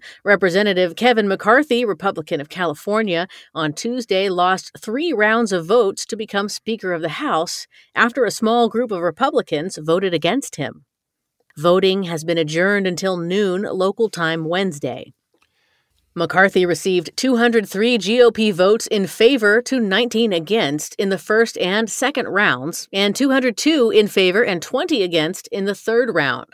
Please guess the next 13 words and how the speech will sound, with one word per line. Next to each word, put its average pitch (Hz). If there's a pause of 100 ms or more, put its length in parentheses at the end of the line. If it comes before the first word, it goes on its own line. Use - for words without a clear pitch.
(340)
As 156
the 165
G 214
O 208
P 220
only 208
holds 196
a 175
slight 196
majority 185
in 156
the 156
House, 160